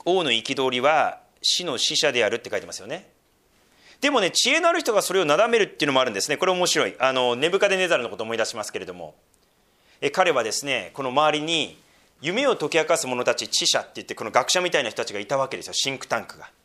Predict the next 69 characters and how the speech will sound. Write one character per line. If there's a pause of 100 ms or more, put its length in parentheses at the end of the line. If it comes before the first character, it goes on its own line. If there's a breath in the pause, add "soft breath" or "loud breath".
(840 soft breath)
え、
そ
し
て、 (400)
ネ
ブ
カ
デ
ネ
ザ
ル
が
見
た
夢
を、 (1400)
こ
の、 (480)
解
き
明
か
し
て
く
れ
て
い
た、
い
た
ん
で
す
け
れ
ど
も、 (720 soft breath)
「夢
も
教
え
ろ」
と。 (560)
も
う
忘
れ
て
し
ま
っ
た
の
か
ど
う
か
わ
か
ん
な
い
ん
で
す
け
ど
も、